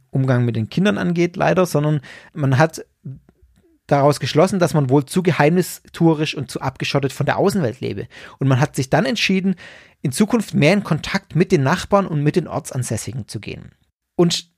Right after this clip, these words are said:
das war durchaus erfolgreich. Man ist expandiert, die Gruppe wuchs wieder weiter, auch weit über die U S A hinaus. Und während der achtziger Jahre hat die Gruppe auch AnhängerInnen und Missionarinnen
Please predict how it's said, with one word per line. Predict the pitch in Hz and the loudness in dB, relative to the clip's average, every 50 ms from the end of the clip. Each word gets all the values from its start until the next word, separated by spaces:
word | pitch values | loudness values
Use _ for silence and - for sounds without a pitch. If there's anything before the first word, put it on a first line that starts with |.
| _ _ _ _ _ | _ _ _ _ _
das | - 123 135 - | -2 0 0 4
war | - 240 185 | 4 4 4
durchaus | 170 240 240 240 226 214 | 4 4 4 4 2 2
erfolgreich. | - 180 - 208 214 214 - - - - - - | 0 0 2 2 0 0 -2 -8 -8 -8 -14 -6
Man | - 147 147 156 160 - _ _ _ _ _ _ - | -2 0 2 2 2 -2 _ _ _ _ _ _ -2
ist | 202 196 - | -2 -2 0
expandiert, | 202 185 - - 156 131 123 156 247 - - - - _ _ _ - | -2 -4 0 0 0 0 0 -2 -2 -4 -4 -10 -20 _ _ _ -8
die | - | -8
Gruppe | - - 170 156 156 131 120 113 | -4 -2 0 2 2 0 0 -2
wuchs | 117 131 175 226 - - - - 123 | 0 2 2 2 0 -4 -6 -6 -4
wieder | 120 151 190 214 190 160 127 110 | -4 -2 0 2 2 2 2 2
weiter, | 113 120 175 208 - - 226 233 - _ - - - - _ - | 0 -2 -2 -2 -2 -2 -4 -4 -4 _ -20 -20 -20 -20 _ -4
auch | - 147 131 - 131 | 0 0 0 0 0
weit | 117 131 143 185 214 - | 2 4 4 4 2 0
über | 214 170 156 | -2 -4 -2
die | 139 165 196 | -2 -4 -4
U | - 160 | -2 -2
S | 156 - - - | -2 -2 -4 -6
A | 117 127 139 - _ - 131 131 | -6 -6 -6 -6 _ -6 -2 0
hinaus. | 139 143 135 120 117 127 190 254 240 - - _ _ _ _ | 2 2 2 4 2 2 2 0 -2 -6 -12 _ _ _ _
Und | - 156 151 135 131 | -2 -2 -2 0 2
während | 143 143 143 143 | 2 2 2 2
der | - - | -2 -4
achtziger | 170 - - - 180 175 | -6 -6 0 2 4 4
Jahre | 156 151 139 143 143 147 147 143 | 6 4 4 4 2 2 0 0
hat | 139 147 - | 0 -2 -4
die | - | -4
Gruppe | - - 160 - 165 143 | -8 -8 -6 -4 -2 -2
auch | 139 135 - | -2 -4 -4
AnhängerInnen | - 143 139 147 143 139 139 - 143 135 131 131 127 | -4 -2 0 0 0 0 0 -2 -2 -2 0 -2 -2
und | 117 113 | -4 -4
Missionarinnen | 117 113 - 117 113 110 123 135 139 135 135 131 131 | -6 -6 -4 -4 -2 -2 -2 0 0 0 0 -2 -2